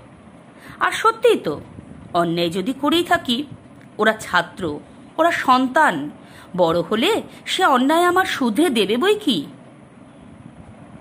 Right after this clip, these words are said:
জানো সুকুমার, আনন্দে তোমাকে আমি একটা চিঠিও লিখেছিলুম,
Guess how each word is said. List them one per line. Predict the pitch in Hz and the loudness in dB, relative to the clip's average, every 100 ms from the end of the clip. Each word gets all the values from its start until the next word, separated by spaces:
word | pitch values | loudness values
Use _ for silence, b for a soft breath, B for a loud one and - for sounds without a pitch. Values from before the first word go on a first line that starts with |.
| - - | -20 -4
জানো | 277 311 | 0 0
সুকুমার, | 320 370 277 170 - - B B B B | -2 -2 0 0 -2 -12 B B B B
আনন্দে | - 196 214 247 254 | 0 0 2 0 0
তোমাকে | 277 262 254 254 | 0 0 0 0
আমি | 269 277 | 0 0
একটা | 277 302 | 0 -6
চিঠিও | - 170 - 190 294 | -6 -8 -6 -2 -2
লিখেছিলুম, | - 185 - 147 139 | -2 -6 -6 -10 -12